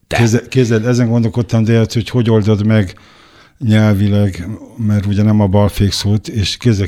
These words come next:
Speaker 2: rájöttem, hogy ezt fogod. De jó, mert ezt mindenki érti, hogy
Speaker 1: Így,
Speaker 2: a
Speaker 1: így,
Speaker 2: fék
Speaker 1: így.
Speaker 2: helyett
Speaker 1: A
Speaker 2: más
Speaker 1: fék
Speaker 2: szó van.
Speaker 1: helyett más, más szerepel.
Speaker 2: Igen.
Speaker 1: Ö, igen.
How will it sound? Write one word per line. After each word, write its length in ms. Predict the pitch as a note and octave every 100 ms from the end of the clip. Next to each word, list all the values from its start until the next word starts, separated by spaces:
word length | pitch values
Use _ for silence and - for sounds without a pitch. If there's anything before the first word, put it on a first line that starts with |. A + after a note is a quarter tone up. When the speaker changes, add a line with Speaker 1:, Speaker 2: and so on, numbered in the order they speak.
| -
Speaker 2:
rájöttem, 540 | A2+ G#2+ G2 F2+ G#2+ F2+
hogy 120 | F#2
ezt 180 | F#2 -
fogod. 320 | G2+ F#2 G2+ -
De 220 | C3+ B2+
jó, 220 | C3+ A#2+
mert 180 | G#2+ A2
ezt 120 | G#2
mindenki 400 | A#2 G#2 F#2+ -
érti, 300 | G#2 G2 -
hogy 180 | G2+ G2
Speaker 1:
Így, 260 | G2+ A2 F#2+
Speaker 2:
a 80 |
Speaker 1:
így, 60 | F#2
Speaker 2:
fék 180 | E2+ A#2+
Speaker 1:
így. 140 | A2+
Speaker 2:
helyett 280 | - G#2+ G2+
Speaker 1:
A 40 | G#2+
Speaker 2:
más 160 | G2+
Speaker 1:
fék 140 | F2+ A2+
Speaker 2:
szó 60 |
van. 100 | G#2
Speaker 1:
helyett 340 | F#2+ F#2+ F#2 F#2+
más, 360 | F2+ E2 -
más 260 | F#2+ F2+ D#2
szerepel. 640 | - F2 E2 - F2 G2+
Speaker 2:
Igen. 300 | G2+ F#2 F2+ D#2+
Speaker 1:
Ö, 360 | F2 E2+ E2+ F2 E2+ - - - - - - _ _ - _ _ _
igen. 320 | E2 C#2 -